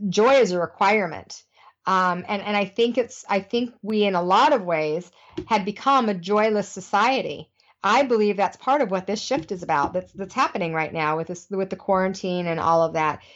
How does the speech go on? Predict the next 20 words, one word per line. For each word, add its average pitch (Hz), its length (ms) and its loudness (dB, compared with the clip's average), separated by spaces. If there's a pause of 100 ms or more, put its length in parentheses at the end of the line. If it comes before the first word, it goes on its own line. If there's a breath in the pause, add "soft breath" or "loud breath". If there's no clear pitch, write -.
(120 loud breath)
is 185 180 -4
people 220 360 -2
are 202 100 2
finding 196 420 -2
more 185 140 0
joy. 185 420 2
They're 165 140 -2
getting 208 240 -2
outdoors, 226 760 2 (240 soft breath)
they're 180 160 -2
smiling, 220 800 0
they're 170 160 -2
laughing. 226 480 2
And 226 80 -6
as 240 320 0
much 269 260 2
as 285 120 0
there's 240 260 2
fear 277 320 2
also, 285 640 0